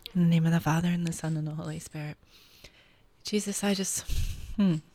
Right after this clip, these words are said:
I thank you for the gift of parents. I thank you for my father. I thank you.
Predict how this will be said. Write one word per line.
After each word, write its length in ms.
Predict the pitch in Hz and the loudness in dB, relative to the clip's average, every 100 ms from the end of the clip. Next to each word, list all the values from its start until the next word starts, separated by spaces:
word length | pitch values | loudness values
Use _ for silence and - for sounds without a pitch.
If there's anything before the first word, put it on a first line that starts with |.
| - | -6
I 120 | 202 | -2
thank 300 | 208 240 247 | 0 0 0
you 60 | 165 | -2
for 160 | - 170 | 0 0
the 120 | 175 | 4
gift 360 | 175 175 - - - - - _ - | 2 2 -4 -14 -16 -20 -20 _ 2
of 320 | 175 170 170 | 6 6 6
parents. 540 | - 180 180 156 - - - - | 4 6 4 2 -4 -12 -14 -2
I 80 | 180 | 0
thank 220 | 180 175 | 4 4
you 80 | 170 | 2
for 160 | - 160 | 2 2
my 200 | 160 170 | 4 2
father. 540 | - 139 143 170 185 - - _ 165 | 4 4 4 2 -2 -4 -16 _ 2
I 40 | |
thank 240 | 165 156 | 2 4
you. 200 | 175 180 | 2 2